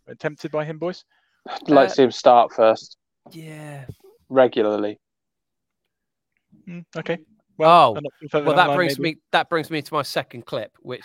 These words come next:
Speaker 3: is a lot of fun. Uh, this is
Speaker 2: Oh, I hope it's
Speaker 3: Robin
Speaker 2: as fun as the first one.
Speaker 3: Oh, it's a good one. This is
Speaker 1: Yeah,
Speaker 3: Robin
Speaker 1: yeah.
Speaker 3: Cowan,
Speaker 1: That was quite
Speaker 3: um,
Speaker 1: dull.
Speaker 3: Robin Cowan commentating on the Watford Spurs game, and she talks
Speaker 2: Oh,
Speaker 3: about
Speaker 2: I
Speaker 3: something
Speaker 2: tell-,
Speaker 3: happened
Speaker 2: oh, I
Speaker 3: regularly,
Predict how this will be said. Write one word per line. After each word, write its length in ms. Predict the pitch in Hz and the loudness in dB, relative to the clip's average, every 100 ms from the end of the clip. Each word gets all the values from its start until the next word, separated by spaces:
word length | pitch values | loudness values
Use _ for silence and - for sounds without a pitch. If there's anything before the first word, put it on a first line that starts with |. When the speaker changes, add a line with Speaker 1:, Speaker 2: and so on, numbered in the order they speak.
| - | -14
Speaker 3:
is 160 | 131 117 | -14 -10
a 40 | 131 | -6
lot 180 | 127 123 | -6 -6
of 80 | |
fun. 320 | - 113 104 - _ _ _ - | -8 -10 -10 -16 _ _ _ -8
Uh, 260 | 131 127 117 | -4 -2 -4
this 260 | 151 151 - | -10 -10 -10
is 320 | 151 131 123 | -12 -10 2
Speaker 2:
Oh, 140 | 196 131 | 4 6
I 60 | |
hope 180 | 180 196 | 4 4
it's 80 | 147 | 0
Speaker 3:
Robin 60 | 175 | 0
Speaker 2:
as 100 | - | 4
fun 220 | 180 156 | 4 4
as 100 | - | -4
the 80 | 123 | 0
first 320 | 143 143 - | 4 4 4
one. 160 | 107 113 _ - | -10 -10 _ -8
Speaker 3:
Oh, 100 | 151 | -6
it's 140 | 123 127 | -6 -8
a 20 | |
good 160 | 143 117 | -10 -8
one. 160 | 107 - | -14 -12
This 160 | 156 196 | -12 -10
is 80 | 156 | -4
Speaker 1:
Yeah, 40 | 185 | -4
Speaker 3:
Robin 180 | 170 156 | -2 -6
Speaker 1:
yeah. 60 | |
Speaker 3:
Cowan, 400 | - 156 120 104 123 - _ | -6 -4 -4 -6 -14 -18 _
Speaker 1:
That 80 | 135 | -4
was 80 | 120 120 | -2 0
quite 120 | 117 | -2
Speaker 3:
um, 80 | 113 | -4
Speaker 1:
dull. 160 | 104 _ _ _ _ _ | -8 _ _ _ _ _
Speaker 3:
Robin 260 | 151 139 127 | -10 -10 -12
Cowan 400 | 143 127 117 113 | -10 -8 -8 -12
commentating 520 | - 139 - 131 120 | -12 -12 -10 -10 -10
on 160 | 120 120 | -10 -8
the 180 | 123 117 | -8 -8
Watford 360 | 139 - 123 | -10 -10 -14
Spurs 380 | - 143 135 123 | -10 -4 -2 -4
game, 320 | 113 101 107 _ _ _ _ - | -10 -14 -16 _ _ _ _ -6
and 180 | 139 135 | -6 -6
she 160 | - 151 | -10 -4
talks 340 | 370 - 359 151 | 2 6 6 4
Speaker 2:
Oh, 40 | |
Speaker 3:
about 340 | 127 160 151 - | 2 0 0 -2
Speaker 2:
I 40 | |
Speaker 3:
something 180 | 175 - | -6 0
Speaker 2:
tell-, 60 | 311 | 0
Speaker 3:
happened 200 | - 214 | 2 4
Speaker 2:
oh, 40 | |
I 20 | 285 | 4
Speaker 3:
regularly, 460 | 247 123 113 123 | 2 -4 -8 -12